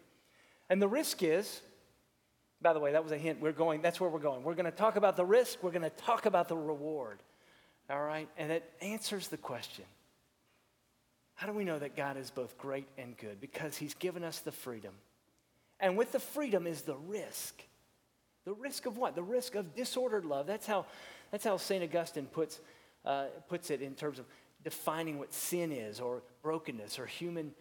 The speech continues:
the human condition. It's simply this, disordered love. That's the risk of freedom. If we're not gonna be puppets, eh, where God just simply, simply pulls the strings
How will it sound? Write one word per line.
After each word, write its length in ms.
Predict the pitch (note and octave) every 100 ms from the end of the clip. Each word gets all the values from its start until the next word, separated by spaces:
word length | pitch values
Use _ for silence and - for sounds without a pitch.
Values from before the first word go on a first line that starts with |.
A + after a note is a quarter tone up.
| - -
the 100 | C3+
human 380 | - F3 E3 D3
condition. 540 | C3+ C3+ C#3+ - G#2 - -
It's 200 | E3+ -
simply 340 | A3+ G#3+ F#3
this, 380 | E3+ F3 B2 - - - _ C#3 -
disordered 840 | A#3 B3+ - E3 B2 A#2 A#2+ C3+ D3 - _ _
love. 640 | C#3+ E3+ E3+ C3 G2 - - _ _ _ _ _ -
That's 220 | F3 -
the 80 | G3
risk 380 | A3 A3 -
of 80 | D3
freedom. 320 | - F3+ F3+ - _ _ _ _ _ _ _ _ -
If 100 | F3+
we're 80 | A#3
not 160 | C#4
gonna 140 | C#4+ C#4+
be 120 | C#4
puppets, 720 | - B3 A3 C4+ - - - - - - - -
eh, 120 | G3+
where 160 | G#3+ G#3
God 300 | F#3+ A#3 B3+
just 160 | G#3 -
simply, 340 | A#3+ A3 G3 - - - - _ _ _ _ _
simply 440 | - A#3 A3+ G#3+
pulls 500 | F#3+ - A3+ C#4+ C4+
the 120 | A3 B3
strings 640 | - F#3+ F#3 F#3+ F#3+ F3+